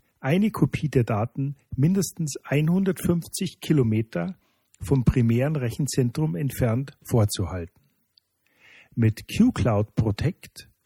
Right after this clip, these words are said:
können Daten in deduplizierter Form in einem der Amazon Availability Zone Rechenzentren gespeichert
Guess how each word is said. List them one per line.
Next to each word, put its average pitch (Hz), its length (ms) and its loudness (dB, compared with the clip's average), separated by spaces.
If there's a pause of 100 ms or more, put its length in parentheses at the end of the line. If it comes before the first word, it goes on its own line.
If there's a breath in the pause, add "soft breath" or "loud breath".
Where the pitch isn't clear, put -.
(340 soft breath)
können 131 300 4
Daten 120 420 -2
in 123 280 -4
deduplizierter 127 1000 0
Form 127 460 -2 (720)
in 120 160 0
einem 131 300 2
der 110 180 0
Amazon 123 540 2
Availability 120 760 2
Zone 113 420 2
Rechenzentren 113 720 -2
gespeichert 101 840 -4